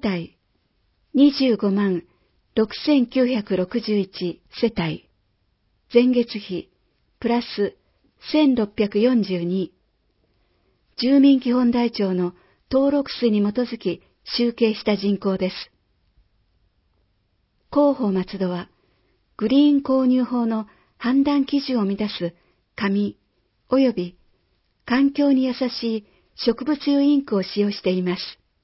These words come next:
また、見やすい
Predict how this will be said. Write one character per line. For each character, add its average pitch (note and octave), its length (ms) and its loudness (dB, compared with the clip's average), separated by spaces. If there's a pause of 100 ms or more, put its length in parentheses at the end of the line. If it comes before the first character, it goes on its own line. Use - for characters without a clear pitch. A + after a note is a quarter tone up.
(760)
ま G3+ 140 -2
た、 G3+ 280 -4 (540)
見 G#3+ 120 2
や A#3+ 120 2
す - 180 -6
い G3+ 220 -4